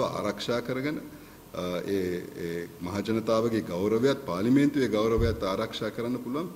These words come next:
පිරිසුදු චරිත වලට ඡන්දෙ දීලා ඒගොල්ලන්ව පාර්ලිමේන්තුවට යවන්න. මොකද ඒ, එයාලා තමයි මේ රට ඉදිරියට ගෙනියන්න පුළුවන් වෙන්නේ. දැන් අපේ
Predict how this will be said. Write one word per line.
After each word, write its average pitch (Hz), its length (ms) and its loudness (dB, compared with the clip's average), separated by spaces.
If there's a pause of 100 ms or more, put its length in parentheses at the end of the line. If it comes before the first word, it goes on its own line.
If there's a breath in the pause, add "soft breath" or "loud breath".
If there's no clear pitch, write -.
(120)
පිරිසුදු 117 440 -4
චරිත 123 360 -2 (460 loud breath)
වලට 117 300 0
ඡන්දෙ 104 360 0
දීලා 156 260 0
ඒගොල්ලන්ව 147 380 0
පාර්ලිමේන්තුවට 156 600 0
යවන්න. 117 340 -4
මොකද 95 260 -2
ඒ, 98 180 4 (120)
එයාලා 113 340 4
තමයි 131 360 2
මේ 135 160 6
රට 123 200 2
ඉදිරියට 131 380 0
ගෙනියන්න 143 400 2
පුළුවන් 160 300 -2
වෙන්නේ. 85 220 -4
දැන් 85 160 -4 (580 loud breath)
අපේ 92 320 0